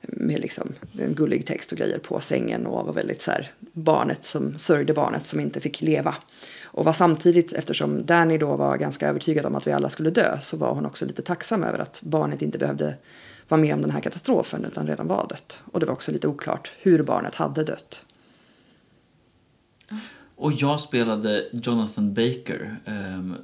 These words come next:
Speaker 2: den jourhav-, eller, men, den lokale terapeuten, eh, som var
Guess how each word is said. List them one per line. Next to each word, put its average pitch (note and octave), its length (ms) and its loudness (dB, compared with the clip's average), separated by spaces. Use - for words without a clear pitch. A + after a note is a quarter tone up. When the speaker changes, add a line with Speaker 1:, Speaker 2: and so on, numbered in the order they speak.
Speaker 2:
den G2 460 -4
jourhav-, G2 680 -2
eller, A#2 180 4
men, A2 600 0
den A#2+ 220 4
lokale G2+ 680 2
terapeuten, A2+ 800 -4
eh, G2+ 640 -2
som C3+ 260 2
var A#2+ 460 4